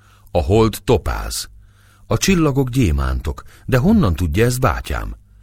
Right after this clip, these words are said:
„Láthatnám azt a gyűrűt?” kérdezte az ember, s a hangja is remegett. „Nem”,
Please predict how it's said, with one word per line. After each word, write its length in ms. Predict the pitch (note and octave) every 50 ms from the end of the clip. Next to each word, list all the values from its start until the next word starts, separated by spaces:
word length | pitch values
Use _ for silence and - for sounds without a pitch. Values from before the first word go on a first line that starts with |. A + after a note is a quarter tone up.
| - - _ _ - - _
„Láthatnám 680 | - D2 E2+ F2+ E2+ E2+ - - F#2+ E2 G#2 F2+ E2+ E2+
azt 180 | E2+ - - -
a 40 |
gyűrűt?” 500 | D#2 D#2+ A2+ D3 C3+ - A#1 A#1 - - -
kérdezte 460 | - D#2+ C#2+ B1 B1 C2+ C2 - -
az 120 | C#2+ C2+ C2+
ember, 440 | C2+ B1 A#1+ A#1+ B1 A#1+ A1+ - - - - _ _ _ _ - - _ _
s 120 | - - -
a 60 | B2
hangja 380 | G#2 A#2+ C3+ G2+ D#2+ C2+ C2 B1
is 180 | A#1 - -
remegett. 580 | C2+ A#1+ A1 A1 G#1+ G#1 - - - - - - - - _ _ _ - - _ _
„Nem”, 440 | - E3+ E3+ E3 B2 E2+ C#2+ C#2 C2+